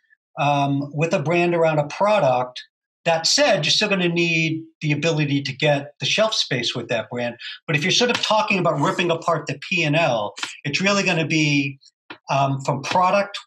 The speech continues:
with the brand to retail, that wholesale margin, and then retail to consumer. That's where most of the margin is.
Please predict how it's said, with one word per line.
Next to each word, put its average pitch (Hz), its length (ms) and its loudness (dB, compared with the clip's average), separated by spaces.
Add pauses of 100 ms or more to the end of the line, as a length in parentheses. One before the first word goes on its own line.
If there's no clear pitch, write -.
(160)
with 165 160 0
the 175 80 0
brand 165 460 0
to 147 200 0
retail, 160 380 0
that 123 160 0
wholesale 165 400 0
margin, 143 400 0
and 127 160 -2
then 127 160 -2
retail 139 320 -2
to - 160 -8
consumer. 104 580 -6 (560)
That's 175 240 0
where 165 140 2
most 139 280 2
of 117 120 -4
the 110 80 -6
margin 101 520 -6
is. - 240 -8